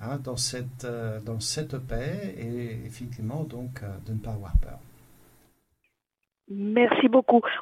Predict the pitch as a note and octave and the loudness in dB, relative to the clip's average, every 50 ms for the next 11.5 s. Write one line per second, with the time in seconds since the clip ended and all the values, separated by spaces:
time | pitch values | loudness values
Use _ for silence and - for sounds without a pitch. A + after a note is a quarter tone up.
0 | - - C#4+ C4+ B3 C#4+ C#4 C4+ D4+ E4+ F4 F#4+ E4 - C4+ B3+ G#3+ - - B3+ | 2 6 6 8 10 10 10 10 10 8 10 10 8 8 8 6 6 4 4 6
1 | C4 C4 C4+ A#3 G#3+ A3 G#3+ A3 G#3+ G#3 G3+ G3 F#3+ F#3 F#3 F3+ F3 F3 - - | 6 6 8 8 8 10 10 10 10 8 8 6 6 6 6 4 2 0 -6 -12
2 | - - - - - _ _ _ _ _ _ _ _ - - G#3+ G#3 G3+ - - | -18 -18 -20 -20 -20 _ _ _ _ _ _ _ _ 2 4 4 4 4 4 4
3 | F#3 G3 F#3 F3+ F#3 - - F#3+ F#3 F3+ F#3 F#3+ F3+ F#3 F#3+ - A3 G#3+ - - | 4 4 6 6 4 4 4 4 6 6 6 6 4 4 2 2 0 -2 0 0
4 | B3+ G3+ G3 G#3 G3+ - G#3+ F#3+ F#3 G3 G#3 B3 - - - A3 F3+ F#3+ F#3+ - | -2 0 -2 -2 -2 0 2 2 4 2 2 0 -2 -2 -2 -2 0 -2 -2 0
5 | - F#3+ A3+ F4+ - _ _ _ _ _ _ _ _ _ _ _ _ _ _ _ | 2 2 2 0 -2 _ _ _ _ _ _ _ _ _ _ _ _ _ _ _
6 | - - _ - - - _ _ - A#2 D#3+ - - - - - C#3 B2+ A2+ A2+ | -20 -20 _ -20 -20 -20 _ _ -12 -10 -8 -8 -8 -8 -10 -12 -12 -10 -10 -8
7 | B2 B2+ B2+ - - - - B3 B3 F3+ - A#2 A#2 A#2+ B2 - B2 B2 - - | -8 -6 -6 -6 -6 -6 -8 -10 -12 -12 -12 -12 -12 -12 -12 -10 -8 -6 -6 -4
8 | D3+ D3 B2+ A2+ C#3 E3+ E3+ C3+ C3+ B2 B2+ - C#3 C3+ B2+ - D3+ D#3 D#3 - | -4 -4 -4 -4 -2 -2 -4 -4 -4 -4 -4 -6 -6 -8 -10 -8 -8 -8 -8 -8
9 | - B2+ B2 B2+ - F3 E3+ D#3 D#3 D3 - C3+ B2+ A#2 A#2 B2+ F3+ A#3+ C4 - | -10 -10 -10 -6 -6 -6 -4 -4 -6 -6 -6 -8 -8 -8 -6 -8 -8 -8 -10 -12
10 | - - - - - - - _ _ _ _ _ _ _ - _ - G#2+ A#2+ A2 | -16 -20 -20 -20 -20 -20 -20 _ _ _ _ _ _ _ -20 _ -14 -12 -10 -8
11 | A#2+ A#2 - - - C#3+ C#3 C3+ B2+ C3 | -8 -8 -8 -6 -6 -6 -6 -6 -8 -10